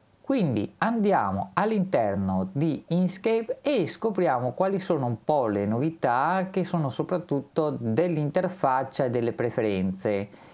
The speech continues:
e eventualmente scrivetemi se vi piace, anche se ci sono canali specifici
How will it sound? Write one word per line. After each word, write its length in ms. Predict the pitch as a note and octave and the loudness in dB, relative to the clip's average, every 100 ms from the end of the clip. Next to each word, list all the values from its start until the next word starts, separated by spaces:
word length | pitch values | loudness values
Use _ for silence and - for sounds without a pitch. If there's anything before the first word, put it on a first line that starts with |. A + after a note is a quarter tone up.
| - - | -20 -2
e 240 | E4+ F#3+ | 0 2
eventualmente 800 | B2+ E3 E3 F3+ F3+ E3+ C3+ B2+ | 2 0 2 0 2 0 0 -2
scrivetemi 720 | - - G3+ F3+ C3 - G#2+ | -2 -2 2 2 0 0 -2
se 140 | G#2+ C3 | 0 0
vi 140 | D3 | 0
piace, 580 | C#3+ B2+ A2 A2 E3+ E3+ | 0 2 2 0 0 0
anche 400 | A2+ D#3 F3+ A#2+ | 0 0 0 -2
se 160 | - G#2+ | -2 -2
ci 120 | A2+ | -2
sono 520 | - C3 C#3 A#2+ F#2 | 0 0 2 0 -2
canali 580 | - G2 G2 G2+ A#2 G#2+ | -2 0 0 0 0 -2
specifici 1080 | - G2+ F2+ G#2+ A2+ A2 F#2+ - F#2 D2+ | -4 -8 -4 -2 -2 -2 -4 -2 -2 -4